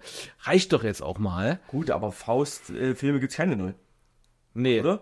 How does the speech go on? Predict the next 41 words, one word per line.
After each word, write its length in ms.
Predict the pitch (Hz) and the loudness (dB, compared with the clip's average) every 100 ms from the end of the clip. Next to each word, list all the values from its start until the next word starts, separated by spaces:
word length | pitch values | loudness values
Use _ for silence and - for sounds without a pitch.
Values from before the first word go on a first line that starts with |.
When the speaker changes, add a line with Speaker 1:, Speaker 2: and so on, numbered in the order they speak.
| - | -4
Speaker 2:
Also 200 | - 123 | 0 4
Speaker 1:
aber, 240 | 131 139 123 | 8 8 8
Speaker 2:
das 40 | 127 | 8
Theater 220 | 123 160 | 6 6
Speaker 1:
äh, 20 | 190 | 2
Speaker 2:
ist 100 | 190 | 0
ja 60 | 170 | 0
noch 120 | 165 | 0
was 100 | 170 | 0
Speaker 1:
ich 200 | 160 160 - | 2 2 4
Speaker 2:
anderes. 80 | 156 | 4
Speaker 1:
möcht-, 140 | 165 | 4
Speaker 2:
Das 40 | - | 4
kann 100 | 143 | 6
Speaker 1:
aber 120 | 131 | 6
Speaker 2:
man, 180 | 85 80 - 135 | 4 -14 -20 -8
ja. 60 | 196 | 0
Speaker 1:
das, 240 | 175 - - | 0 2 0
das 220 | 165 - | 0 2
stört 280 | 185 220 185 | 4 4 4
mich, 260 | 175 - | 0 2
wenn 120 | 151 | -2
immer 420 | 147 160 170 165 165 | 2 4 4 4 0
Theater 500 | 143 113 143 - 180 | -2 2 4 4 0
so 220 | - 139 | 0 -2
ausgespielt 680 | 147 - 160 - 143 120 | -2 -6 -6 -4 -2 -2
wird. 200 | 120 120 | 0 0
Also 180 | 135 147 | 0 0
wenn, 160 | 147 123 | 0 2
nee, 120 | 151 | 4
anders. 340 | 143 139 104 - - - - - | 4 4 2 -2 -20 -20 -20 -2
Wenn 200 | 135 135 - - | 0 0 -2 2
andere 800 | 185 226 185 185 185 185 190 - _ - | 6 6 6 6 6 4 0 -6 _ -6
Kulturprodukte 920 | 147 143 185 - 180 175 170 - 143 | -4 2 2 2 2 2 0 0 0
ausgespielt 500 | 156 - 147 139 113 | 0 -4 -4 -4 -2
werden, 380 | 113 98 110 202 _ _ _ _ - | -2 -2 -2 -4 _ _ _ _ -4
ähm, 320 | 127 131 131 127 | 0 2 2 2
dann 200 | 131 131 | 2 2
heißt 220 | 147 - | 0 0
es 40 | 156 | 0
immer, 460 | 151 147 143 117 | 4 6 6 2